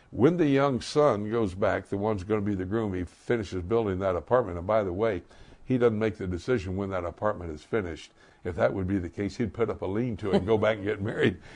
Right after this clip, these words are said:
He goes back, and his father makes the decision when they're gonna be able to get married because the apartment is finished. He tells his son, "Go get your bride."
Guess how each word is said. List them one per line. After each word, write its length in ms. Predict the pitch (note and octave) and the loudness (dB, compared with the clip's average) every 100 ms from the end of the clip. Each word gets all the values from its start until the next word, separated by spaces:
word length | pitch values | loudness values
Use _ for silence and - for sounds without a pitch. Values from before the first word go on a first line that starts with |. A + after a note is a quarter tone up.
| - - | -20 -2
He 140 | D3 E3+ | 2 2
goes 300 | D#3 D3 G#2 | 2 0 2
back, 320 | C3 B2 - | 4 4 0
and 140 | G#2 | -2
his 240 | G2+ F#2+ - | 0 -2 -4
father 640 | - - E3 G3 F3 G#2+ | -14 0 2 4 2 0
makes 320 | F#2+ F#2+ - | -2 -4 -4
the 160 | F#2 F#2 | -4 -2
decision 580 | E2+ - F#2 E2+ G#2+ G#2+ - _ - | -2 -4 -6 -4 -8 -8 -20 _ -8
when 200 | G2+ A#2 | -2 -2
they're 100 | B2 | -2
gonna 220 | A2 A2 | 0 -2
be 220 | G#2+ G#2+ G#2 | 0 0 2
able 260 | G2 G2 | 2 0
to 260 | F#2+ G2+ F#2 | -2 -4 -2
get 240 | F2+ - | -2 -2
married 320 | A2 C#3+ A2+ | 2 4 4
because 360 | G#2 F2+ F#2+ F2+ | 0 -2 -2 -2
the 100 | G#2 | -4
apartment 420 | F#2 E2 D2+ F2+ | -4 -6 -6 -8
is 80 | A2 | -8
finished. 400 | - - D#2+ - - - - | -6 -6 -6 -10 -20 -20 -14
He 120 | - | -12
tells 360 | F2+ A2+ A2+ F#2 | -4 0 0 -2
his 240 | G2 F#2 | -6 -6
son, 360 | - B2+ B2+ G#2 - - - - | -6 -2 -2 -2 -8 -20 -16 -2
"Go 100 | F#2 | -2
get 260 | F2 E2+ | -2 -6
your 80 | F2+ | -10
bride." 460 | D#2 D#2+ - - | -6 -8 -8 -16